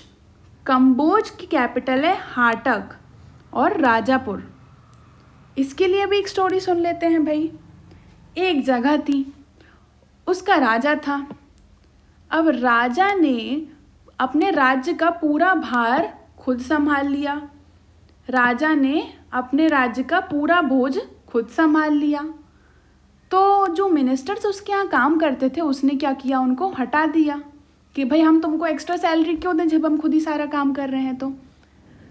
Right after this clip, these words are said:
तो जब राजा ने पूरा बोझ खुद उठा लिया, क्या उठा लिया? बोझ,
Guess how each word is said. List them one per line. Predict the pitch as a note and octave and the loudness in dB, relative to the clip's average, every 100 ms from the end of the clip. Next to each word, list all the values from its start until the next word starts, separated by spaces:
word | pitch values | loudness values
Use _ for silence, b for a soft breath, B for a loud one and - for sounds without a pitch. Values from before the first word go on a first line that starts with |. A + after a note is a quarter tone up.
| b b - | b b -8
तो | C#4 | -2
जब | D#4 C#4 | 0 0
राजा | A#3+ G#3+ G3+ G3+ G3+ E4+ | 0 2 2 0 0 0
ने | F#4 C#4 A#3+ B3 A#3+ | 2 0 -2 -6 -8
पूरा | A#3+ A#3 C4 E4+ | -8 -4 0 0
बोझ | D4 B3+ B3 B3+ | 0 0 -2 -4
खुद | - D#4+ | -6 -2
उठा | E4+ B3 B3+ A#3+ | -2 -4 -2 0
लिया, | C4+ A#3 G#3 F3+ F#3+ D4+ - - _ _ - | 0 -2 -4 -4 -4 -4 -6 -20 _ _ -6
क्या | B3 | -2
उठा | B3+ C4 C#4 | -2 -2 -2
लिया? | B3 B3+ D#4 G#4 - G#3+ | -2 -2 -2 -4 -8 -4
बोझ, | G#3+ A#3 A3 C#4+ | 0 2 2 2